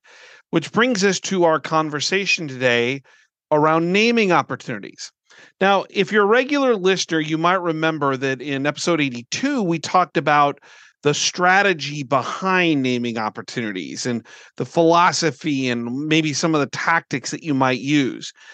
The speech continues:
We're not gonna relive that, but if you're interested in some of those details that are maybe even a setup to today, then go back and listen. That's episode eighty-two on naming opportunities and are they really necessary?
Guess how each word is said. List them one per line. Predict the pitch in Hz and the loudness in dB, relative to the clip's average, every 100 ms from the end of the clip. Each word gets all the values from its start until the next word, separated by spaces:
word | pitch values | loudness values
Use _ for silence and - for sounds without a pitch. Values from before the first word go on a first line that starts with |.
| - - - | -20 -20 -8
We're | 135 170 | 2 4
not | 202 196 | 4 2
gonna | 180 170 | 2 2
relive | 156 160 143 185 202 123 | 2 0 2 2 2 0
that, | 117 107 151 - | 0 0 -2 -4
but | 160 | -6
if | 165 | -2
you're | 196 | -2
interested | 202 202 214 - 180 | 0 -2 -2 0 0
in | 156 | 0
some | 180 165 | 0 2
of | |
those | 147 143 | 2 0
details | 127 175 160 151 127 | -2 -8 0 0 2
that | 131 | 0
are | 127 | 0
maybe | 160 165 | 0 0
even | 139 120 | 0 -2
a | |
setup | 104 - 202 208 135 - | -2 0 2 4 2 -2
to | - 127 | -8 -6
today, | - 214 208 190 101 143 190 - - _ _ _ _ _ _ _ _ _ - | -6 -2 0 0 -2 -4 -8 -16 -20 _ _ _ _ _ _ _ _ _ -6
then | 147 170 170 | 2 2 2
go | 151 175 | 0 4
back | 170 170 180 | 4 4 2
and | 170 | 2
listen. | 165 139 117 | 2 0 -4
That's | 123 165 | -2 -2
episode | 139 143 139 | -2 0 2
eighty-two | 143 135 - 156 | 2 -2 0 2
on | 135 131 | 2 2
naming | 147 165 143 117 | 2 2 2 0
opportunities | 110 117 - 107 101 95 107 | -2 -6 -10 -8 -6 -6 -6
and | 113 | -4
are | 117 | -4
they | 113 | -4
really | 113 107 110 | -4 -4 0
necessary? | 151 165 143 - 110 - | 0 0 -2 -6 -6 -8